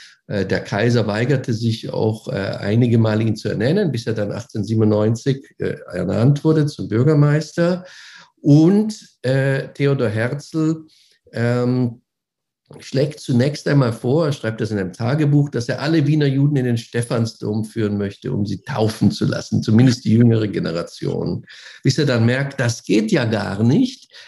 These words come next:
das hilft uns ja gar nicht, weil der Antisemitismus, wie es übrigens jetzt seit kurzem auch heißt, dieses Wort kommt erst, äh, aus dem Jahr achtzehnhundertneunundsiebzig, der Antisemitismus ist ja nicht mehr durch den Glauben geprägt. Also das, was Gustav Mahler tatsächlich machen konnte,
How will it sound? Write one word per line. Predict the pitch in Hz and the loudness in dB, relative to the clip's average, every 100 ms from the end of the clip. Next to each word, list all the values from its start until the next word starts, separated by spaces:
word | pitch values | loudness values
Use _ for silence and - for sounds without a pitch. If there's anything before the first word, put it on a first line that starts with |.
| - _ _ _ | -20 _ _ _
das | 135 120 | -6 -4
hilft | - 220 254 - | -2 0 0 0
uns | - 117 | -2 -2
ja | - 98 | -2 -4
gar | 104 104 | -2 0
nicht, | 131 143 113 | 2 2 0
weil | 117 | -2
der | 117 110 117 | -2 -2 -4
Antisemitismus, | 120 117 110 95 92 - 208 - 117 - 117 | -4 -4 -4 -6 -4 -2 -2 -2 -2 0 2
wie | 120 - | 2 0
es | - - | -6 -6
übrigens | 117 120 110 104 | 0 2 2 2
jetzt | 107 104 - - _ | 0 -2 -10 -20 _
seit | 98 - | -8 -2
kurzem | - 123 - 104 | 0 0 0 -4
auch | - - | -4 -8
heißt, | 107 120 180 - | -4 -2 -2 -2
dieses | 107 101 | -4 -2
Wort | 104 107 110 - - _ _ | 0 0 -2 -10 -20 _ _
kommt | - 120 139 | -4 -2 -2
erst, | - - - - | -4 -8 -10 -8
äh, | 95 98 | -6 -4
aus | - 95 | -6 -6
dem | - 95 | -4 -4
Jahr | 92 | -2
achtzehnhundertneunundsiebzig, | 107 - 113 104 98 92 87 107 110 - 214 226 - - - - _ | -6 -2 0 2 2 0 -2 -4 -6 -2 -2 -2 -8 -20 -20 -20 _
der | - 120 - | -2 -2 0
Antisemitismus | 147 156 143 131 117 175 175 143 | 0 2 4 4 2 0 0 0
ist | 160 147 | -2 0
ja | 147 127 | 2 4
nicht | 143 147 - | 4 2 -4
mehr | 131 123 123 120 - _ _ _ _ - | -2 0 0 -4 -12 _ _ _ _ -6
durch | 120 113 | -6 -2
den | 113 104 | -2 0
Glauben | 113 135 170 147 | -2 0 2 0
geprägt. | 107 - - - - - - | 0 -6 -14 -16 -16 -12 -6
Also | 101 | -2
das, | 123 131 | 0 0
was | 123 - | -2 -2
Gustav | 156 143 120 | -4 0 0
Mahler | 104 101 127 151 127 | 0 0 0 -2 -2
tatsächlich | - 113 123 120 104 | -4 -6 -4 -4 -2
machen | 110 143 120 | -2 0 0
konnte, | 120 110 131 | -2 -2 -6